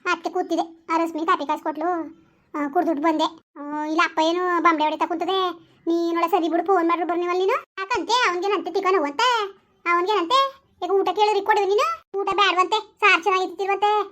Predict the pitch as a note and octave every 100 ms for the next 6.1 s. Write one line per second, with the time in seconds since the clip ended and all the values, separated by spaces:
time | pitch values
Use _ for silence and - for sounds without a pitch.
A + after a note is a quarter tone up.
0 | _ _ _ - F4 G4 F4+ E4+ D#4 F4+
1 | E4+ F4 F4 G4 B4 B4+ _ _ - E4+
2 | G4+ F4 F4 F4 F#4+ F4 E4 E4 E4+ F4+
3 | F4+ F4+ F4 E4 D4+ E4 E4 F4 F4 G4
4 | A4+ - F#4+ G4+ A4 G4+ G4 G4+ G#4 G4+
5 | G#4+ G#4+ A4 F4 F4 E4 G4 G4 G4+ G#4+